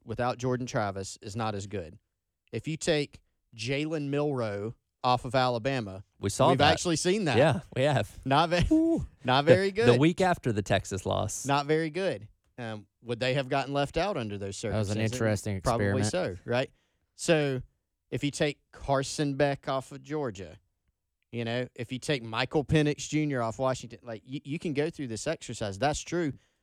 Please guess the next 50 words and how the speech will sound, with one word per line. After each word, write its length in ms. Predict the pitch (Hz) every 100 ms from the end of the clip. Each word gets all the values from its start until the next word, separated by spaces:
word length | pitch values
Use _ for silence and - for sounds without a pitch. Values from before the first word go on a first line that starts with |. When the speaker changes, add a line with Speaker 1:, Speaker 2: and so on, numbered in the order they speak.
| _ _ _ _
Speaker 1:
Also 400 | 131 175 - 147
true 300 | 120 143 131
that, 280 | 123 120 - _ _ _ _ _ _ _ _ _ _ _
I 60 | 123
mean, 160 | 131 127
they 120 | 131
did 380 | 143 151 147 127 _ _ _ _ _ _ _ _ _
what 240 | 127 143 -
you, 60 | -
I 40 |
mean, 120 | 135 139
you 60 |
can't 200 | 208 175
do 160 | 160 190
any 160 | 165
better 240 | 139 139 131
than 140 | 123
they 100 | 117
did 220 | 110 131
Speaker 2:
Yeah. 80 | 139
Speaker 1:
from 100 | 131
a 60 | 117
wins 280 | 120 120 110
and 80 |
Speaker 2:
They, 120 | 110 107
Speaker 1:
losses 120 | 104
Speaker 2:
they 120 | 110
won. 220 | 117 170
Speaker 1:
standpoint. 280 | 110 95 90
So 220 | - 127
it, 80 | 127 -
it's 200 | 120 -
certainly 320 | 160 160 127
unfortunate 540 | 120 113 117 - 87
for 100 | -
them. 200 | 90 82 _ -
Speaker 2:
Yeah, 140 | 104
I, 180 | 92 101
I 20 |
Speaker 1:
Yeah. 180 | 104 107
Speaker 2:
feel 240 | - 117
for 180 | 110 117
them. 260 | 107 110 107
And, 140 | 95
I 60 | 90
mean, 160 | 98
they 100 | 95
had 140 | 110 107
that 140 | 95
vi-, 140 | 98